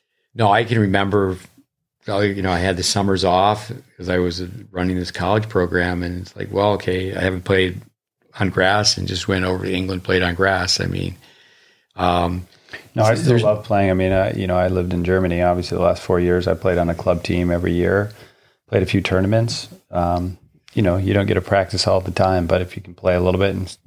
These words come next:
Speaker 2: continue to compete, like you said, it's important just to kinda stay in it and have some of those experiences, and that's what I'd like
Speaker 1: Yeah,
Speaker 2: to
Speaker 1: you
Speaker 2: do,
Speaker 1: gotta be
Speaker 2: you know?
Speaker 1: a, you gotta be, you gotta live it.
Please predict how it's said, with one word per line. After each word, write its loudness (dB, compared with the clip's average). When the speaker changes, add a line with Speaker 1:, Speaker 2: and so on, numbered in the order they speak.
Speaker 2:
continue 0
to -12
compete, 0
like -20
you 4
said, 2
it's -2
important 0
just -10
to -6
kinda 0
stay 2
in 4
it 2
and -2
have 2
some -2
of 0
those 2
experiences, -4
and -4
that's -2
what 0
I'd -2
like 2
Speaker 1:
Yeah, 2
Speaker 2:
to -4
Speaker 1:
you -4
Speaker 2:
do, 0
Speaker 1:
gotta 4
be 0
Speaker 2:
you 4
know? 2
Speaker 1:
a, -2
you -6
gotta 2
be, -2
you 2
gotta 4
live 2
it. -2